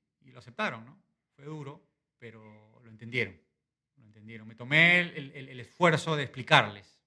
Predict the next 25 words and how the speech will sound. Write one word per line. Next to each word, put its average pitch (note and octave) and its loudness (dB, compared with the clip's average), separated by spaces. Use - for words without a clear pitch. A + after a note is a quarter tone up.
porque C3 -20
creía D#3 4
que E3+ -2
era F3+ -4
importante D3 -8
para A2+ -16
e-, B2 -14
para A2+ -18
ellos, A2+ -16
este, A2 -20
que - -20
entiendan C3 -2
por A2+ -20
qué B2 -16
yo B2 -16
me A#2+ -20
estaba A#2+ -16
yendo. A#2+ -20
Y, G2+ -20
y C3 -20
bueno, F3+ -18
lo, A#2+ -20
lo A#2+ -18
hice C#3 -6
así D3 -12